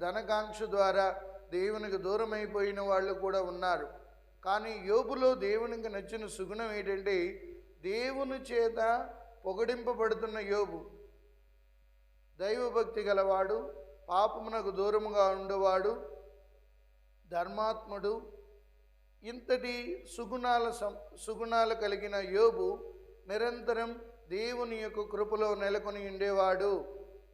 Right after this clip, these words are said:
కావున మనం కూడా దేవుడు మనకిచ్చిన దాన్ని బట్టి మనం కూడా ఇతరులకి ధర్మం చేస్తుండాలి. ధర్మాత్ముడు అని దేవుని చేతనే పిలిపించబడ్డాడు, పొగిడింపబడ్డాడంటే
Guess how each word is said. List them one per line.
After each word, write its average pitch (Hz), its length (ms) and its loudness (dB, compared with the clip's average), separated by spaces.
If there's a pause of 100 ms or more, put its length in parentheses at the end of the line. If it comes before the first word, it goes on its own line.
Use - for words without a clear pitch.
(300)
కావున 226 640 2
మనం 220 340 0
కూడా 208 560 2 (440)
దేవుడు 254 420 -2
మనకిచ్చిన 220 680 -4
దాన్ని 214 320 4
బట్టి 196 720 -2 (220)
మనం 180 420 -6
కూడా 180 440 -2 (280)
ఇతరులకి 202 920 -4 (220)
ధర్మం 190 500 -10
చేస్తుండాలి. 185 720 0
ధర్మాత్ముడు 214 880 0
అని 214 300 -4 (420)
దేవుని 226 460 -2
చేతనే 214 560 0
పిలిపించబడ్డాడు, 202 1040 -2
పొగిడింపబడ్డాడంటే 196 1500 0